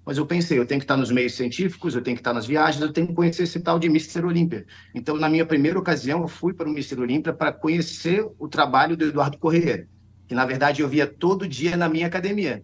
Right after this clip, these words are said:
porque a academia que eu atuava, a melhor academia da região na época,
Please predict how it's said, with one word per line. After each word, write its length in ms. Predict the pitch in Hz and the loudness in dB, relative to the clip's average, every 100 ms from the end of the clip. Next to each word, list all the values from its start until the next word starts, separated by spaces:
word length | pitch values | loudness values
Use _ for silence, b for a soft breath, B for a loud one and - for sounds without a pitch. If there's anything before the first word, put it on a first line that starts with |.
| - | -12
porque 260 | 113 - 127 | -14 -6 -4
a 60 | |
academia 380 | 120 147 147 147 | -4 -2 -2 -2
que 80 | 143 | -2
eu 60 | 135 | -4
atuava, 400 | 127 120 147 135 | -2 2 2 0
a 40 | |
melhor 200 | 120 123 | -2 -2
academia 340 | 120 120 120 | -4 -4 -4
da 100 | 113 | -4
região 320 | 113 113 113 123 | -4 -4 -2 0
na 120 | 113 | 2
época, 460 | 147 170 - 123 | 2 -2 -6 -6